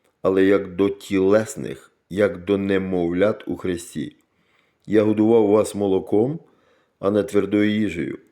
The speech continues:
тому що ви не могли їсти, та й тепер ще не можете". Що це означає? Бо ви ще тілесні. Це означає, що Бог в церкві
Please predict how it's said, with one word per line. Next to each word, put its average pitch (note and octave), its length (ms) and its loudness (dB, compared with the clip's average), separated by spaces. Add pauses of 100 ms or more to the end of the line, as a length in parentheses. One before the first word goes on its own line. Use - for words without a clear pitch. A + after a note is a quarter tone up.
(140)
тому G2 300 -2
що F2+ 260 -4
ви G#2 420 -2 (440)
не G2 100 -2
могли G2 320 0
їсти, F#2+ 600 -4 (240)
та G2 80 -2
й G2+ 60 0
тепер G2 460 0
ще D#2 340 -10 (180)
не F2+ 200 -6
можете". D#2+ 500 -6 (440)
Що A#2+ 120 -2
це A#2 180 2
означає? A2+ 600 0 (920)
Бо G2 280 0
ви A#2+ 400 0
ще - 280 -4
тілесні. G#2 1000 -4 (720)
Це - 180 2
означає, G#2+ 840 2 (720)
що G#2+ 440 2
Бог B2 560 2
в F#2 40 -16
церкві - 680 0